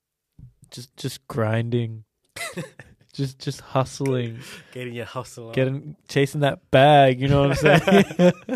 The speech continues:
Speaker 2: <laughs> Actually, though, yeah.
Speaker 1: Yeah, actually, yeah.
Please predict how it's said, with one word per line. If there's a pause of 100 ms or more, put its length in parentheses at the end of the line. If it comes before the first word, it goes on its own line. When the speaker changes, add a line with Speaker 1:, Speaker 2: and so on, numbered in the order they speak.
(320)
Speaker 2:
<laughs>
Actually,
though,
yeah.
Speaker 1:
Yeah,
actually,
yeah.